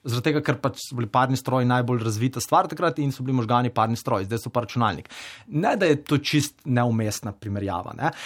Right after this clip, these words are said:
ampak dajmo obdržati v mislih, da mogoče ni čist najboljša, no, ker možgani, recimo, okej, možgani imajo sto milijard ži-, živčnih celic, plus minus. A, najboljši procesorji zdaj imajo recimo petdeset milijard, a,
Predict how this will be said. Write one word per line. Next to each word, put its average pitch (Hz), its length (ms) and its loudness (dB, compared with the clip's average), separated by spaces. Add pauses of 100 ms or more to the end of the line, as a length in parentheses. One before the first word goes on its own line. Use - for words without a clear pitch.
(220)
ampak 156 440 0
dajmo 202 420 4
obdržati 151 480 4
v 147 60 6
mislih, 147 260 2
da 135 80 4
mogoče 139 360 4
ni 139 140 4
čist - 400 -6
najboljša, 110 580 -4
no, - 200 -10
ker 143 240 -2
možgani, 165 800 2
recimo, 156 420 -2
okej, 147 240 0
možgani 147 400 2
imajo 160 180 2
sto - 200 -2
milijard 127 400 2
ži-, - 180 -12
živčnih 123 460 -4
celic, - 340 -10
plus 151 320 0
minus. 104 320 -6 (480)
A, 143 420 4
najboljši 185 920 2 (580)
procesorji 151 640 2
zdaj 147 160 4
imajo 143 180 4
recimo 143 260 0
petdeset 147 560 0
milijard, 127 680 4
a, 117 280 -2